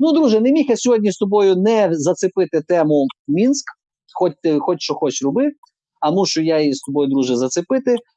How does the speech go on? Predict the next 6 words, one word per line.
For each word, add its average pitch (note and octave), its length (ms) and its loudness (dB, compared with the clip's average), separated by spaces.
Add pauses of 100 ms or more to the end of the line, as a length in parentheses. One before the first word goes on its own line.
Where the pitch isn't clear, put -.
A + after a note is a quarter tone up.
(140)
на F3 120 0
завершення F#3 560 0
нашого D#3+ 440 0
стріму. E3+ 500 -2
І F3+ 440 0
от F#3+ 200 0